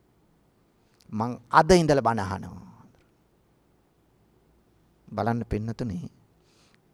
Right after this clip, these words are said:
කෙනෙක්ගේ ජීවිතය වෙනස් වන්න ඒ එක බණ පදයක් ඇති.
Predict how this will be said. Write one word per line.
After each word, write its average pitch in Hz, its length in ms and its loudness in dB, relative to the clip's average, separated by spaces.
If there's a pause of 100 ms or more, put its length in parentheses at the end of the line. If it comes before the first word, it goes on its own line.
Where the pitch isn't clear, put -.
(240)
කෙනෙක්ගේ 175 640 2
ජීවිතය 160 680 0
වෙනස් 120 460 -2
වන්න 190 580 -6 (1400)
ඒ 127 160 0 (180)
එක - 240 -8 (120)
බණ 156 360 -4
පදයක් 190 500 -8
ඇති. - 280 -20